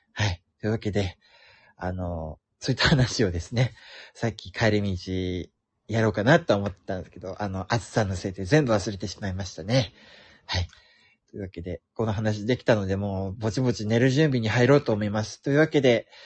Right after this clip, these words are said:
あの、水曜日もお疲れ様でした。あのー、金曜日はですね、祝日なので明日で皆さんは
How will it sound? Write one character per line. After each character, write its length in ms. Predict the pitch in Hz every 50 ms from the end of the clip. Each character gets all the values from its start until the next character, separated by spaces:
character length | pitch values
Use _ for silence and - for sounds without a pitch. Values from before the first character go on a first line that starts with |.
| - - - - - - - - - _
あ 180 | - 120 117 110
の、 120 | 107 110
水 220 | 113 - - 156 156
曜 100 | 165 160
日 100 | 156 143
も 100 | 139 131
お 80 | 127
疲 200 | - - - 170
れ 80 | 170 170
様 240 | - 185 175 175 170
で 100 | 175 165
し 80 | -
た。 280 | - 117 110 - - - _ _
あ 160 | - 135 131
の 1160 | 123 127 127 127 123 117 113 110 107 104 104 101 98 92 90 90 87 87 85 82 82 82 80 85
ー、 20 | 90
金 220 | - - 165 165 165
曜 180 | 170 165 156 131
日 80 | 120
は 80 | 110 98
で 100 | 101 95
す 140 | - - 113
ね、 220 | 117 127 104 - - - - - - - _ _
祝 200 | - - - 127
日 240 | 110 117 98 -
な 100 | 123 117
の 100 | 107 104
で 80 | 95 101
明 80 | 98 95
日 200 | - - 139 120
で 120 | 117 113
皆 240 | 104 117 120 120 113
さ 160 | 101 110 104
ん 40 | 98
は 280 | 95 92 92 90 -